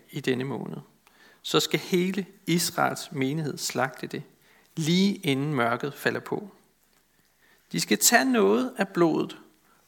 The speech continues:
og komme det på de to dør-, dørstolper og overliggeren i de huse, hvor de spiser det.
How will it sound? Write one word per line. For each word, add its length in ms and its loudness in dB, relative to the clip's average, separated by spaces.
og 120 -4
komme 300 -2
det 120 -2
på 320 -2
de 80 -4
to 420 -2
dør-, 380 0
dørstolper 880 -2
og 200 -2
overliggeren 720 -2
i 80 -6
de 260 -4
huse, 500 -8
hvor 120 -2
de 120 -6
spiser 420 -6
det. 120 -10